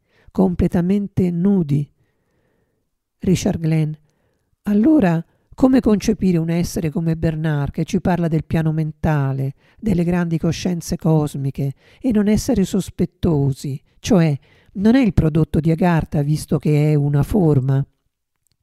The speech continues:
Bernard de Montréal: "Sì, è una domanda interessante." Risate del pubblico.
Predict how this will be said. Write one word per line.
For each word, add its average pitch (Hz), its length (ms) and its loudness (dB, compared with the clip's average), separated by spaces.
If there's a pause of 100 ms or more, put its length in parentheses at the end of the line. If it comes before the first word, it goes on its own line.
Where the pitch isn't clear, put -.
(680)
Bernard 147 520 -2
de 147 100 0
Montréal: 143 520 0 (320)
"Sì, - 380 2 (240)
è 208 140 -2
una 208 180 4
domanda 208 380 0
interessante." 139 1040 -2 (420)
Risate 165 840 4
del 170 220 4
pubblico. 147 760 2